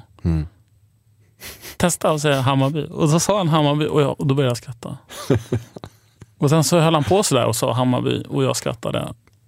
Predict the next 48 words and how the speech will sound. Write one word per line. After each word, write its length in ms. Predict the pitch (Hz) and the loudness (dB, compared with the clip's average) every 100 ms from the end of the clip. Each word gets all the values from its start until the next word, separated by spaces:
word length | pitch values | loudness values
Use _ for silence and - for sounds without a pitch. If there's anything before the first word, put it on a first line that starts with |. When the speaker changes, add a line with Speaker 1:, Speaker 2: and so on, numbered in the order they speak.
| - | -2
Speaker 1:
Ja. 200 | 101 87 - _ _ _ _ | -2 -2 -6 _ _ _ _
Speaker 2:
Och 80 | - | -2
det 60 | 131 | -2
var 60 | |
väldigt 300 | 127 147 131 | 2 2 2
roligt. 460 | 135 131 135 - - _ _ - _ - - - | 2 0 -2 -8 -20 _ _ -20 _ -20 -20 -10
Speaker 1:
Mm. 280 | 78 76 78 - | -6 -6 -8 -4
Speaker 2:
Ehm, 460 | 151 127 127 123 - _ _ _ _ _ | 0 2 4 2 0 _ _ _ _ _
och 120 | - 139 | 2 4
det 60 | |
har 60 | 151 | 4
ju 60 | |
blivit 200 | 165 165 | 4 2
lite 180 | 160 143 | 2 0
som 140 | 139 151 | 4 4
en 60 | |
så 60 | 127 | 2
här 60 | 123 | 0
Pavlovs 500 | 156 143 139 139 - - | 2 2 0 -2 -4 2
hund. 340 | 190 123 - - | 4 4 0 -6
Så 160 | - | 0
när 60 | 135 | 2
man 80 | 127 | 4
säger 440 | 185 180 151 139 143 - | 4 2 2 0 -4 -6
Hammarby 320 | - 135 123 | 0 2 2
så 80 | 139 | 4
börjar 180 | 143 156 | 4 4
jag 80 | |
ofta 160 | 127 120 | 2 -2
skratta 460 | - 127 117 - 139 | -4 -6 -6 -8 -6
för 100 | 143 | -4
att 80 | |
jag 80 | 156 | -2
Speaker 1:
Ja. 60 | 160 | 0
Speaker 2:
tycker 80 | 127 | 0
det 100 | 135 | 0
är 60 | |
roligt 400 | 139 135 143 - - _ _ - | 0 -2 -8 -12 -20 _ _ -8
på 80 | 131 | -8
något 100 | - | -8
sätt. 120 | - - - | -14 -18 -8
Det 80 | - | 0
framkallar 540 | 156 139 151 143 139 | 0 2 -2 0 0
någon, 240 | 139 139 135 - | 2 0 -2 -6
något 280 | 202 151 - | -2 -2 0
komiskt. 360 | 185 143 - - - - - - - | 0 0 -6 -14 -14 -12 -12 -14 -6
Och, 300 | 196 165 - | -2 -2 -2
eh, 100 | 190 | -4